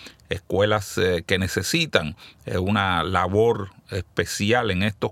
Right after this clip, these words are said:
casos, pues ya, eh, han estado trabajando durante esta semana. El lunes, sin embargo, es el día oficial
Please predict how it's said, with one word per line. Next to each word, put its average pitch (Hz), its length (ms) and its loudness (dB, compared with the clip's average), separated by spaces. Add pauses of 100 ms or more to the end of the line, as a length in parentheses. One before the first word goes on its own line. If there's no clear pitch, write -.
casos, 120 380 0 (380)
pues 92 180 -2
ya, 120 260 2
eh, 131 140 -6 (160)
han 104 160 0
estado 107 380 0
trabajando 101 580 -2
durante 90 400 -2
esta 101 180 -4
semana. 87 540 -4 (480)
El 104 160 2
lunes, 151 320 0
sin 104 180 -2
embargo, 117 560 0 (320)
es 95 440 -4
el 90 440 0
día 110 480 0
oficial 123 720 0